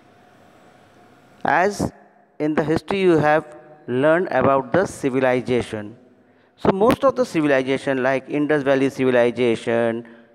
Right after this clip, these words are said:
Chinese civilization, Egyptian civilization, Mesopotamian civilization, they all cradled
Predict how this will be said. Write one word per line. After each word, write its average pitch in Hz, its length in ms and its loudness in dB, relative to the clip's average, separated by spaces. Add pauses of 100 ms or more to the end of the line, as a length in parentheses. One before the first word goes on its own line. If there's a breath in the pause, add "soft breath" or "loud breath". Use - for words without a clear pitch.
(280 loud breath)
Chinese 143 480 0
civilization, 120 1000 -2
Egyptian 127 580 -2
civilization, 110 1040 0
Mesopotamian 127 880 -2
civilization, 104 760 -6 (540 soft breath)
they 151 200 2
all 175 440 4 (1160)
cradled 143 580 0